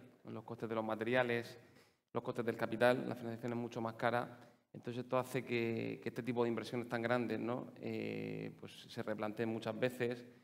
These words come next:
y se hagan un tipo de, mm, de análisis más concienzudo de, de, del negocio, ¿no? Entonces, pues, eh, eso afecta, lógicamente, a, a las inversiones y a las rentabilidades de esos activos inmobiliarios, eh, para estos inversores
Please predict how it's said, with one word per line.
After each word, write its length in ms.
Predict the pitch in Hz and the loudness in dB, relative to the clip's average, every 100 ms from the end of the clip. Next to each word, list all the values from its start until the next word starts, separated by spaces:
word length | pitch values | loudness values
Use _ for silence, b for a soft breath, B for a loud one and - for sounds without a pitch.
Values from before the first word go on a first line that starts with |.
| B B - | B B -12
y 60 | 110 | -2
se 100 | 120 | 2
hagan 160 | 117 | 4
un 120 | 117 | 2
tipo 340 | 113 120 113 113 | 0 0 2 4
de, 420 | 113 113 113 110 | 6 6 6 4
mm, 840 | 110 110 110 110 - - - - | 2 -2 -4 -6 -10 -14 -16 -10
de 80 | 113 | 0
análisis 380 | 117 123 120 123 | 4 6 4 2
más 160 | 120 117 | 2 2
concienzudo 680 | 127 117 117 113 123 120 | 0 0 0 2 4 4
de, 500 | 123 120 110 110 110 - | 4 4 4 2 -2 -2
de, 140 | 107 | -4
del 220 | 107 107 | -2 -4
negocio, 400 | 110 110 117 - | -2 -2 -4 -4
¿no? 140 | 107 135 B B B _ | -6 -6 B B B _
Entonces, 340 | - 110 123 120 | -10 -2 0 2
pues, 340 | 120 113 - - | 0 0 -4 -2
eh, 320 | 113 107 104 | 0 0 -2
eso 180 | 113 123 | -2 -2
afecta, 360 | 113 123 123 | 0 0 2
lógicamente, 640 | 120 113 117 117 123 123 113 | 0 0 0 2 2 2 2
a, 460 | 104 104 101 101 101 98 - _ _ _ - | 4 2 0 -2 -6 -10 -20 _ _ _ -2
a 60 | |
las 160 | 110 107 | -2 0
inversiones 760 | 110 107 101 127 127 135 143 - | -2 -2 2 2 4 2 -2 -2
y 40 | |
a 40 | 113 | 0
las 140 | 110 | 2
rentabilidades 560 | 110 107 110 110 117 113 | 0 -2 2 6 8 8
de 80 | |
esos 160 | 117 - | 2 -2
activos 360 | 113 - 113 117 | -4 0 -2 0
inmobiliarios, 800 | 113 113 113 120 117 110 110 - - _ _ - | 2 2 4 4 4 0 -4 -12 -20 _ _ -8
eh, 320 | 110 110 110 | -4 -2 -2
para 140 | 104 107 | 0 0
estos 240 | 107 110 | 0 -2
inversores 680 | 117 113 - 131 127 147 | 0 0 2 2 2 0